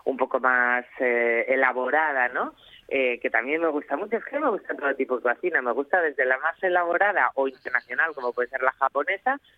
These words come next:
hasta de repente el, el plato de cuchara, de esto que me dicen mis amigos, "Pero en Asturias te ponen la pota en la mesa, no lo entiendo". Pues esto a mí me encanta, llegar a cualquier sitio y que te traten como, como que estás en casa de tu madre o de tu abuela, ¿no?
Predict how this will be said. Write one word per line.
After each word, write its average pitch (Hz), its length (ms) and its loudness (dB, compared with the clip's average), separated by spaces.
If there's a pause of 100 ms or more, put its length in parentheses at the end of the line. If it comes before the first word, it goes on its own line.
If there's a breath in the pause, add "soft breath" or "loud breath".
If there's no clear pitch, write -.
(140 soft breath)
hasta 131 340 2
de 123 120 4
repente 123 760 0
el, 123 200 0
el 113 160 -2
plato 120 320 0
de 135 120 0
cuchara, 147 540 0
de 147 60 2
esto 139 200 -10
que 131 120 -18
me 131 80 -4
dicen 131 260 -14
mis 120 140 -20
amigos, 117 320 -6
"Pero 110 160 0
en 104 80 -8
Asturias 147 440 -4
te - 120 -2
ponen 180 340 -2
la 131 80 2
pota 180 280 0
en 170 100 0
la 113 100 -2
mesa, 135 300 -4
no 160 160 -2
lo 190 80 0
entiendo". 175 560 -2 (440 loud breath)
Pues 117 200 -2
esto 120 240 0
a 117 100 2
mí 117 120 -12
me 123 120 -2
encanta, 107 420 -4
llegar 95 240 0
a 110 80 2
cualquier 117 360 -2
sitio 123 220 -8
y - 20 -4
que 127 80 0
te 107 160 -2
traten 120 400 -2
como, 107 640 -4
como 123 180 0
que 120 60 -2
estás 156 200 -4
en 175 120 -6
casa - 260 0
de 113 100 -6
tu 117 440 0
madre 123 300 2
o 110 60 2
de 110 80 -2
tu - 100 -2
abuela, 107 440 0
¿no? 117 80 -14